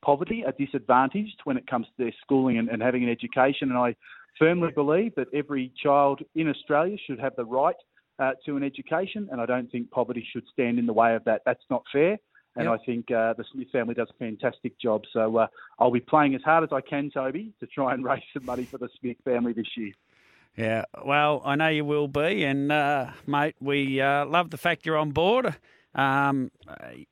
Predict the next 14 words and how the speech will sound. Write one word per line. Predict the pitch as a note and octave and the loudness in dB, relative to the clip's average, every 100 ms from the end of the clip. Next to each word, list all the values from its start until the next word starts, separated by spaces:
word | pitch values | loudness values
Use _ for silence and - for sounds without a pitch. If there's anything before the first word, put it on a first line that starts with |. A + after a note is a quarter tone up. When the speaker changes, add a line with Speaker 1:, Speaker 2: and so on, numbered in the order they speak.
| - | -4
Speaker 2:
it, | C#3+ B2 | -2 0
it's | C#3 - | -2 -2
in | F3 | -2
your | C3 B2 | -2 0
own | C#3 D#3+ | 0 2
right, | C#3 D#3 C4+ | 2 2 0
of | D#3+ - | -2 -2
course, | D#3 A#3+ F#4+ - | 0 0 -2 -4
not | C#3+ C3 - | -2 -2 -6
with | A#2+ G#2 | -8 -2
H | B2+ A#2 B2 | -2 0 0
R | A#2+ | 0
V, | A2 A#2+ C3 D#3+ - | 0 0 0 -2 -2
and, | A2+ A2+ A2+ A2 | 0 0 0 -4